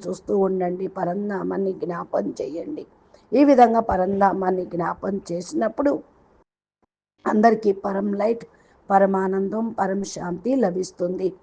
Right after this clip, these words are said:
ఇప్పుడు చూడండి, చేప ఉన్నది,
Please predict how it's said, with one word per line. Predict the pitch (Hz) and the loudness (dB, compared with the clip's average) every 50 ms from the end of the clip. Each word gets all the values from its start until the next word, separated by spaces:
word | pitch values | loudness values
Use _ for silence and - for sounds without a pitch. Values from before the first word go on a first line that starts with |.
| _ _ _ - | _ _ _ -20
ఇప్పుడు | _ _ _ - 285 254 | _ _ _ 0 0 0
చూడండి, | - 277 269 269 254 247 233 226 214 220 220 214 214 - - - _ _ _ _ _ _ - | 4 6 6 8 8 8 8 8 6 4 2 2 -2 -8 -16 -20 _ _ _ _ _ _ -20
చేప | - _ - - 247 233 254 254 277 | -18 _ 2 4 6 6 8 8 8
ఉన్నది, | 254 214 196 202 202 202 202 185 175 180 180 180 | 8 8 8 6 6 4 4 4 4 2 2 0